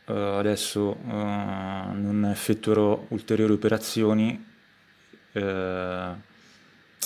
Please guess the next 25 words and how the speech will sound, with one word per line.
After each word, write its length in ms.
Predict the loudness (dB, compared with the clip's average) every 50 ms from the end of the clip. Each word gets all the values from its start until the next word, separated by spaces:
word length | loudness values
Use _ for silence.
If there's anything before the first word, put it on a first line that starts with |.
| -8 -6 _
perché 200 | -10 -4 -4 -4
appunto, 260 | -2 -2 -4 -2 -2
come 120 | -2 -2
dicevo 240 | -2 -2 -4 -4 -6 -4
prima, 380 | -4 -4 -2 -2 -2 -2 -2 -2
il 160 | -4 -4 2
gol 280 | 4 6 6 8 6
è 40 | 6
arrivato, 420 | 4 4 4 2 2 0 0 -2 -4
eh, 540 | -4 -4 -4 -4 -4 -4 -4 -6 -6 -4 2
tardi 440 | 4 4 4 4 2 0 -2 -4 -4 -8 -14 -20 -16
e 120 | -16 -16 -14
quindi 320 | -6 -4 -2 0 0 -2 -2
preferisco, 760 | -4 -6 -4 -2 -2 -2 -2 -4 -4 -4 -4 -4 -4 -4 -6
eh, 560 | -6 -4 -4 -4 -4 -4 -4 -6 -6 -6 -8 -10 -12 -14 -16 -18 _ -20 -20 -20 -20 -20 -20 -20 -20 -20 -20 _ _ _ _ _ _ _ _
tenermi 360 | 4 6 8 8 6 6 4
in 60 | 4
questo 280 | 4 2 2 2 0 0
profit 600 | 2 2 2 2 0 -4 -8 -8 -10 -16 -18 -18 -20 -20 -20 -16 -10
e 920 | -6 -4 -4 -2 -2 -4 -4 -6 -6 -6 -6 -8 -8 -8 -8 -10 -10 -12 -16 -8 _
passare, 420 | -6 -6 -2 0 2 2 4 2
diciamo, 360 | 2 0 0 0 0 0 2
a 20 | 0
un'altra 240 | 0 -2 -2 -4 -2
partita. 500 | -2 -4 -4 -4 -8 -8 -8 -8 -10